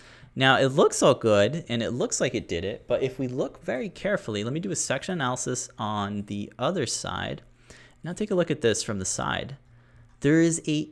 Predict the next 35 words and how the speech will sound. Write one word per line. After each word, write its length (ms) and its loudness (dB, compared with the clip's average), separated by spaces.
itty 320 -2
bitty 320 -4
tiny 440 -2
gap 480 -4
in 200 -2
between 640 -2
those 460 -2
things 420 -6
here. 340 -8
I'm, 220 -6
it's 140 -8
really 340 4
difficult 340 -2
for 80 -12
me 60 -8
to 80 -10
show 300 2
it 100 -2
to 140 -8
you, 140 -2
but 200 -6
indeed 440 -4
there 140 0
is 380 -4
a 140 -6
tiny 360 -8
gap 400 -4
from 260 -4
here 500 -6
and 140 -8
here. 220 0
They're 100 -4
not 240 0
actually 260 -8
closed. 680 -2